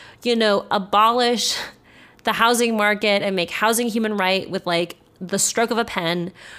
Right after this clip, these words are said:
We just need to fundamentally think differently about the purpose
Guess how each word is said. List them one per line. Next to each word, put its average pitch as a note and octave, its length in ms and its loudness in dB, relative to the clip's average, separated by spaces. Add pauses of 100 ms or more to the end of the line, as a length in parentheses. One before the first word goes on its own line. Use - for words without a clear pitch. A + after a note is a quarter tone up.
(160)
We B3+ 540 0
just - 580 -2
need A3+ 240 -2
to A#3 140 -2
fundamentally G3+ 960 0
think A3+ 420 -4
differently E3+ 800 -6 (160)
about F#3+ 540 -2
the F#3+ 100 -2
purpose B3 720 -4